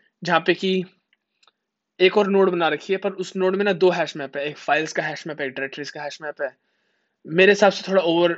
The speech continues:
ओवर इंजीनियर्ड है, अम, पर अगर बनाना हो तो कैसे करते हैं, क्लास डायरेक्टरी, और उस डायरेक्टरी में क्या है, एक हैश मैप है, स्ट्रिंग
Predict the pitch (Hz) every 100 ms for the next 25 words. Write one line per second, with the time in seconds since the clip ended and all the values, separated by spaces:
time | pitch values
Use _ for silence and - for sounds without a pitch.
0 | - _ 170 180 175 175 156 156 151 139
1 | 196 202 _ _ 147 143 143 147 _ _
2 | - 185 185 175 160 165 170 170 180 175
3 | 175 175 196 190 170 151 151 160 - -
4 | - _ _ _ _ _ _ _ 156 175
5 | 165 175 175 - 185 180 190 214 - 165
6 | 165 151 147 147 - 175 180 185